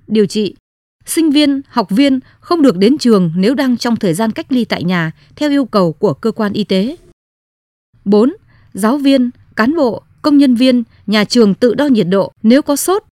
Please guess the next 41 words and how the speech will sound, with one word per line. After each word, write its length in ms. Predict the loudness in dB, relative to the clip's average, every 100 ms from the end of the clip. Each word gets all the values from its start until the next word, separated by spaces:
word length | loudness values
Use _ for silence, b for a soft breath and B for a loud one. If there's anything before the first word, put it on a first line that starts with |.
| _
hoặc 180 | -6 -4
ho 340 | -2 0 0
và 140 | -2 -4
khó 200 | -2 -4
thở 320 | 0 0 -2 -4
thì 100 | -4
chủ 180 | -2 -2
động 160 | -2 -2
báo 220 | -4 -4
cho 120 | -2
nhà 180 | 0 0
trường 420 | 2 0 0 -2
và 220 | -2 -2 0
nghỉ 220 | 2 4 2
ở 120 | 0
nhà 340 | 0 -2 -2
để 160 | -2 -2
theo 180 | -2 -4
dõi 180 | -4
sức 140 | -4 -4
khỏe. 280 | -2 -2 -4 b b
Nếu 180 | 0 0
cần 240 | 2 0
thì 140 | 2 2
đến 180 | 2 0
cơ 160 | -2
sở 140 | -2 -2
y 160 | -2
tế 320 | 0 0 -2 -4
để 100 | 0
được 200 | 0 -2
khám, 340 | -6 -4 -6 -8 -2
tư 120 | -2
vấn, 280 | 0 -2 -2
điều 180 | -2 -2
trị. 260 | -2 -6 -6 _ _ _ _ b b
Giáo 200 | -2 2
viên 260 | 2 2
và 120 | 0
cán 260 | -2 0 2
bộ, 180 | 0